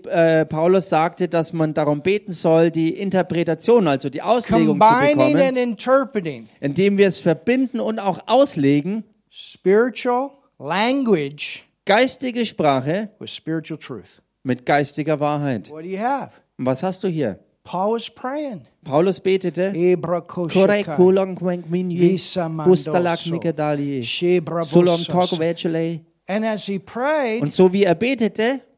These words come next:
Speaker 2: he brought himself to that position where he could get the revelation that we needed, that waited for the time of the church age.
Speaker 1: dass er sich selbst dahin brachte,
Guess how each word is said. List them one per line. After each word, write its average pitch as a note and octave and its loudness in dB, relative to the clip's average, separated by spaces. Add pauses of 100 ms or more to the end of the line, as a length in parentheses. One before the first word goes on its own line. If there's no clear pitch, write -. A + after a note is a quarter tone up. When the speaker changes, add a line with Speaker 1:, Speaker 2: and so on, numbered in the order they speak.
(540)
Speaker 2:
he A3 -6
brought A#3 0
himself A#3 -4
to A3 -10
that G3 -4
position G#3+ -12
where F#3 -8
he F3+ -12
could E3 -14
get A#3 -6
the G3 -10
revelation F#3+ -6
that E3+ -8
we A#3 -8 (420)
needed, D#3+ -6
that E3+ -10
waited G3 -2
for F3+ -10
the E3 -8
time E3+ -6
of F#3+ -8
the G3 -14
church - -14
age. - -20 (840)
Speaker 1:
dass D3+ 2
er E3+ 4
sich C#3+ -6
selbst G3+ -2
dahin F#3+ -2
brachte, E3+ -4